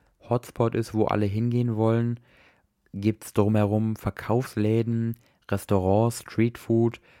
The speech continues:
und so weiter. Deswegen sind die Straßen drumherum auch mega überfüllt. Ähm, deswegen hat mir auf jeden Fall der Meiji-Schrein besser gefallen. Und es wäre auch, wenn eine Zeit knapp ist in Tokio, meine größere Empfehlung, den zu besuchen.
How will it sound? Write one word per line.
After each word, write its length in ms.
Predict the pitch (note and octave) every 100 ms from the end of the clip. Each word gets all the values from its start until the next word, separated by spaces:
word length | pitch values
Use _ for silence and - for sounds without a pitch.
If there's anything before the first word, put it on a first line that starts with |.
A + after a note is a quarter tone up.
| _ -
und 180 | A#2+
so 160 | B2 A2
weiter. 520 | G2+ A2+ - B2+ B2+ - _ _ _
Deswegen 340 | F#2+ G#2+ G#2
sind 120 | G2+ G2+
die 100 | G2
Straßen 460 | - - A2+ A#2
drumherum 460 | G#2 A2 G#2+ G#2 G#2+
auch 160 | G2
mega 400 | G2 F#2+ A2 B2+
überfüllt. 720 | G#2+ A2 G#2 - G#2+ A#2 C3 - _ _ _ -
Ähm, 220 | G2+ G2+
deswegen 300 | G2 G#2+ G2+
hat 120 | G2+
mir 180 | G#2 A2+
auf 120 | A#2
jeden 120 | A2
Fall 120 | A2
der 120 | G#2 F#2+
Meiji-Schrein 1040 | G2 G#2 A2+ B2 A2 - G#2 G#2 G#2+ G#2+ -
besser 400 | - F#2+ G2 -
gefallen. 640 | A#2+ A#2 - A2+ A#2+ A#2+ A#2+ - _
Und 120 | - G2+
es 140 | F#2
wäre 260 | G2+ G#2 G2
auch, 220 | G#2 -
wenn 240 | - G2 G2
eine 200 | G2 G2
Zeit 280 | - G2+ -
knapp 300 | G#2+ G#2+ A#2
ist 100 | A2+
in 100 | A2
Tokio, 420 | A#2 A2 - G#2
meine 260 | G2+ G2+
größere 420 | G2 - A2+ - A2
Empfehlung, 480 | A#2 - G#2+ G2
den 200 | F#2 G2
zu 160 | A#2 C3
besuchen. 580 | A#2 A2+ A#2 - A#2+